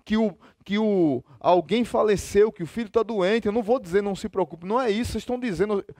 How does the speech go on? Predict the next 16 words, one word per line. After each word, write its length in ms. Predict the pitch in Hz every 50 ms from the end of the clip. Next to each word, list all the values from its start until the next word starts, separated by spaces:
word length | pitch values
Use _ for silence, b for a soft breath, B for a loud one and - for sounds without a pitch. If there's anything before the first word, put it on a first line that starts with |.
| -
vocês 280 | - 143 - 196 196 170
entendem 340 | 247 247 - - 220 247 254
o 40 | 214
que 80 | -
eu 40 | 202
tô 140 | - 190 175
falando. 440 | - 190 165 151 151 147 139 123 110 B B B 311 233 B - - - - 180 160 - _ _ _ _
O 80 | - 175
que 120 | - -
eu 60 | 214
tô 180 | 202 - 247 247
dizendo 600 | 214 214 170 147 - 202 233 247 240 208 220 214
é 60 | 208
que 300 | - - - 214 190 156 B B B B B B _
muitas 840 | - 190 196 208 220 254 254 269 277 294 320 339 320 - 254 233 196
das 440 | 175 240 240 208 - - - - -